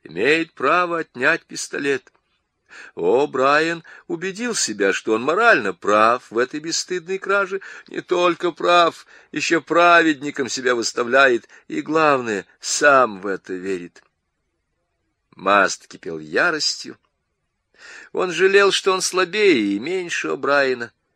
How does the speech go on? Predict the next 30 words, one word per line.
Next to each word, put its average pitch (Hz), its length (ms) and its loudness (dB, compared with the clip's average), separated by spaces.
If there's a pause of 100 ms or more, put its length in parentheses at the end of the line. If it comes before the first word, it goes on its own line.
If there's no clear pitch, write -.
(280)
не 85 180 -12
может 123 320 -2
избить 90 580 -10
его 104 200 -6
и 87 80 -6
отобрать 85 560 -6
пистолет. 90 760 -12 (440)
Не 80 260 -12
может. 117 640 -12 (2250)
«Я 220 220 4
тебе 214 240 -2
честно 202 460 0
скажу, 110 400 0
Маст», — 107 680 0
начал 110 380 -2
опять 101 320 -2
О'Брайен. 98 540 0 (320)
«Нет, 202 220 2
правда. 113 460 2 (600)
Я - 140 -2
бы 196 100 0
дал 226 180 6
тебе 202 240 4
за 185 100 0
него 214 200 6
десять 196 600 -2
долларов, 113 520 2
ей-богу, 135 580 2
дал 101 280 4
бы. 92 180 -2